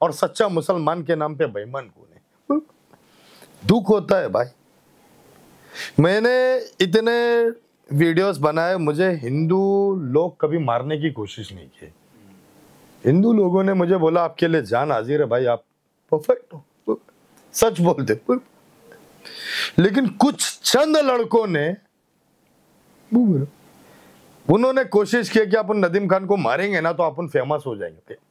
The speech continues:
और कोशिश चल रही है उनकी, मारने की कोशिश चल रही है,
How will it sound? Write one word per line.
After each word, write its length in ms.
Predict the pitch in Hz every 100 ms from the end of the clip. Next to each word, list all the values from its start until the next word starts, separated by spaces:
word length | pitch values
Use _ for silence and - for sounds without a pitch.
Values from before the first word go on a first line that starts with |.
| _ _ _
और 80 | 151
कोशिश 420 | 151 175 233 208
चल 140 | 214 233
रही 220 | 254 247
है 60 | 220
उनकी, 360 | 156 107 87 82 _ 101 _ _ _ _ _ _ _ _ _ 135
मारने 360 | 143 175 202
की 120 | 202
कोशिश 320 | 214 185 214 196
चल 200 | - 220
रही 260 | 220 135
है, 120 | 143